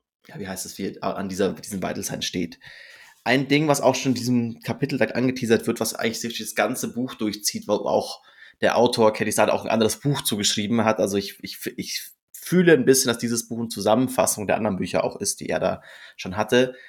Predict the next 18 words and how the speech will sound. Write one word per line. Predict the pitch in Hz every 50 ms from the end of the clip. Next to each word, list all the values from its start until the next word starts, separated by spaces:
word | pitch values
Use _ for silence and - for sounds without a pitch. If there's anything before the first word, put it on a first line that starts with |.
| - - _ _
Ähm, | 95 95 101 101 -
er | - 98 107
ist | 104 - - - - _ _
ganz, | - 110 117 135 147 147 147 - -
ganz | - 113 113 113 113 -
stark, | - - - 101 101 104 113 117 -
oder | 107 95
die | 95 98
beiden | 98 - 92 107 120 117 -
sind | - 107 98 92
ganz, | - 101 101 113 113 -
ganz | - 107 101 92
stark | - - - 101 87 87 - - - - - _
gegen | 110 104 - 110
das | 98 98 98 - -
Sitzen | - 135 135 131 - - - 120 117
in | 110 104
Stühlen. | - - - - - 131 139 120 90 87 85 85 85 -